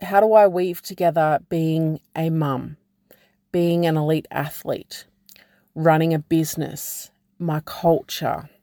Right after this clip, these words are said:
all of these, all of these different roles that I hold and that are all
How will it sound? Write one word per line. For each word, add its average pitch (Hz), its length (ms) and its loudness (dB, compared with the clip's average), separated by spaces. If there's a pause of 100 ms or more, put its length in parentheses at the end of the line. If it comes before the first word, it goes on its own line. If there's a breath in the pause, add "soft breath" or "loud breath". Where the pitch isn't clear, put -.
(800)
all 170 220 4
of 165 100 -2
these, 160 540 -2 (240)
all 180 180 0
of 180 100 -2
these 190 220 -2
different 175 340 -6
roles 151 480 0
that 151 140 -2
I 151 120 -2
hold 160 600 0
and 160 140 -4
that 160 80 -2
are 160 140 2
all 190 400 2